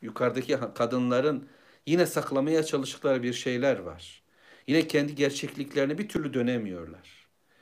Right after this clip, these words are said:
Kendileriyle bir barışıklıkları, kendilerini bir düzenleme, bir tövbe derdi yok. Ama Züleyha'da farklılaşma var. Diyor ki, "Ene ravetu an nefsi." Evet, ben onu istedim.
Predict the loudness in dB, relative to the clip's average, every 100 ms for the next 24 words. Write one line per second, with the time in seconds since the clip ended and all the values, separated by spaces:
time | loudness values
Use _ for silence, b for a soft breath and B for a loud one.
0 | b b _ -2 0 2 2 4 4 2
1 | 2 -6 _ 4 4 6 4 4 0 -4
2 | -8 -6 -2 -2 -2 -2 0 0 0 0
3 | -2 -2 -4 -4 -2 2 2 2 0 -2
4 | -6 -2 -2 -2 4 6 6 4 4 4
5 | 2 -2 -8 -12 -20 b b b b b
6 | b -2 4 4 2 -6 _ -8 0 2
7 | 2 2 2 0 -2 -8 -6 -6 -6 -4
8 | -4 -4 -8 -14 b b b _ 4 4
9 | 2 0 2 4 4 6 6 2 2 0
10 | 2 2 2 0 -2 -10 -12 -4 -4 -2
11 | -2 0 -2 -6 -10 -14 -14